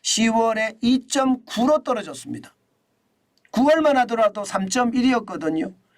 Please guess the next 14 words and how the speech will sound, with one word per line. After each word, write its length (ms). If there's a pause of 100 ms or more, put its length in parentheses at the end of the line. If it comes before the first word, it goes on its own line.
(280)
이게 220
말입니다. 760
좋을 400
때는, 520 (420)
예, 200
이천이십일 1000
년 260 (140)
이월에는 880
삼십오까지 1120 (180)
투자가 480
늘어나기도 560
했습니다. 440
삼십오 580
퍼센트. 420